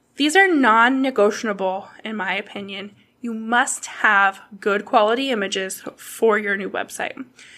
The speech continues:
It's not gonna do you any good to level up your layout and your design if your product photos still look,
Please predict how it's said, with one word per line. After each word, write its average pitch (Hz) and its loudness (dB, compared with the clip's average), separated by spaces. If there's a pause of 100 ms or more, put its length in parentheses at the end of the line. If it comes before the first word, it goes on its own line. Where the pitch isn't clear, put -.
(440)
It's 214 0
not 226 2
gonna 311 4
do 311 0
you 277 0
any 240 2
good 233 4
to 240 -2
level 220 2
up 240 2
your 262 -2
layout 220 2
and 220 -2
your 208 -2
design 196 -2
if 208 -8
your 208 0
product 214 0
photos 214 0 (200)
still 202 0
look, 202 0